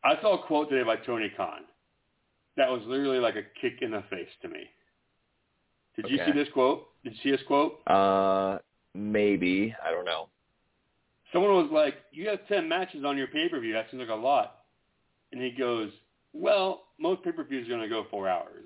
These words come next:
Speaker 1: I was like,
Speaker 2: Oh, yeah.
Speaker 1: "Really?"
Speaker 2: Yeah.
Speaker 1: Like,
Speaker 2: I saw that.
Speaker 1: really?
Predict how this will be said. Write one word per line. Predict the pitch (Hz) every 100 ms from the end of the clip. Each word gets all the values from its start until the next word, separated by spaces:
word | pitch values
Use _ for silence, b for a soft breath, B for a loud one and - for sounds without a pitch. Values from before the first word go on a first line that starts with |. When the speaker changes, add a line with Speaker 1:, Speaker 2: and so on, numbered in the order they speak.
| 110
Speaker 1:
I |
was | 113
like, | - 104 - _ -
Speaker 2:
Oh, | 90
yeah. | 80 131
Speaker 1:
"Really?" | 135 139 151 -
Speaker 2:
Yeah. | - - - - - _ _ _ _ _ _ -
Speaker 1:
Like, | - 117 101 - _ _ b b b b _ -
Speaker 2:
I | 98
saw | 110 87
that. | 80
Speaker 1:
really? | 120 120 120 131